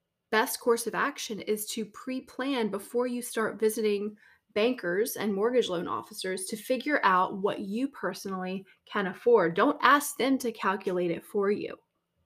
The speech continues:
Okay, that's the worst thing that you can do. Now, with that said, a financial planner who is a fiduciary has a very different job. What I do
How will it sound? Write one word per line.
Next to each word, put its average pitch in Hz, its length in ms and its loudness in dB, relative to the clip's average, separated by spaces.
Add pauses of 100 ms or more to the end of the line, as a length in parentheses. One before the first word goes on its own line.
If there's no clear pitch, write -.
(560)
Okay, 208 300 4
that's 208 260 2
the 233 120 8
worst 202 360 2
thing 240 140 0
that 220 100 -2
you 202 140 -4
can - 240 -8
do. 269 260 2 (760)
Now, 202 80 0
with 220 160 4
that 220 240 0
said, 254 480 2
a 220 60 -6
financial 220 460 -2
planner 269 460 2
who 220 140 8
is 214 100 6
a 214 60 -4
fiduciary 214 720 0
has 214 180 0
a 202 80 2
very 220 320 0
different 208 360 -6
job. 220 440 2 (580)
What 220 160 6
I 254 240 8
do 240 500 2